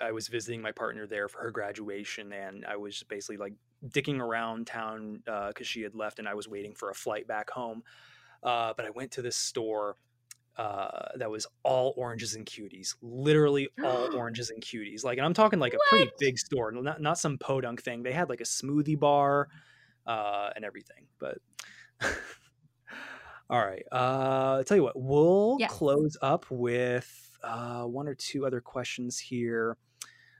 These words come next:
Speaker 1: and then I'll let you get outta here. I'm gonna edit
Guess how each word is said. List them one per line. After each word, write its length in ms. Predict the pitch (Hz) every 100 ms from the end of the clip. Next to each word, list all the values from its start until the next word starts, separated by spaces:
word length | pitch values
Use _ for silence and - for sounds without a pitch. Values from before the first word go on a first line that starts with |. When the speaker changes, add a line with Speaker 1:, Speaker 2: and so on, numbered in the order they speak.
| _ 120
Speaker 1:
and 260 | 113 110
then 220 | 113 107
I'll 160 | 107 107
let 240 | 107 -
you 60 | 107
get 280 | 101 104 98
outta 360 | - - -
here. 640 | - - - - - - - - _ _ - - - - -
I'm 80 | 135
gonna 120 | 117
edit 240 | 107 101